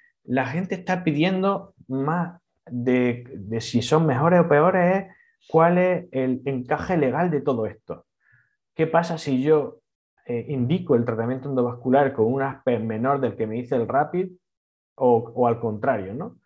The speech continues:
Y yo creo que ese encaje legal, cuando empiezas a ver las especificaciones o las recomendaciones de cada uno de los software, te lo dejan a tu, eh, libre albedrío, evidentemente, porque tampoco pueden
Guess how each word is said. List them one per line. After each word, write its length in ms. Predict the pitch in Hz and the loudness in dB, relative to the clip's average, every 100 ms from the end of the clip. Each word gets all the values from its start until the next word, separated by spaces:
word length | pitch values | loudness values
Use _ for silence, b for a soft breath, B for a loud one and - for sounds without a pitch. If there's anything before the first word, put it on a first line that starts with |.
| _ _ _ | _ _ _
Y 100 | - | -4
yo 80 | 123 | -2
creo 120 | 156 160 | 0 -2
que 60 | |
ese 140 | - 147 | -4 -4
encaje 340 | 135 139 165 | -4 -4 0
legal, 440 | 143 131 160 156 - | 0 2 0 -2 -2
cuando 540 | 131 120 117 117 117 | -2 -2 -2 -2 -2
empiezas 280 | 113 135 135 | -4 -6 -2
a 100 | 135 | -2
ver 140 | 135 | -2
las 100 | 139 | -4
especificaciones 760 | 127 120 113 104 - 143 131 107 | -6 -8 -8 -8 -2 -2 0 -2
o 180 | 107 104 | -2 0
las 300 | 101 98 95 | 0 0 -2
recomendaciones 640 | 101 104 101 - 143 113 | -4 -6 -4 -2 0 0
de 60 | |
cada 160 | 123 123 | 2 2
uno 120 | 127 | 2
de 60 | 120 | -2
los 100 | 113 | -2
software, 340 | 135 143 143 | -2 0 0
te 80 | 123 | -2
lo 60 | 104 | -4
dejan 360 | 107 131 107 | -2 -2 -4
a 100 | 98 | -4
tu, 320 | - 95 82 - | -4 -6 -8 -14
eh, 100 | 85 | -6
libre 240 | 98 120 104 | 2 4 4
albedrío, 480 | 95 104 147 90 | 0 2 2 2
evidentemente, 460 | 95 104 123 135 104 | -2 -2 0 0 -2
porque 160 | 98 95 | -4 -4
tampoco 340 | 101 117 107 | 0 0 2
pueden 280 | 107 104 | 0 -2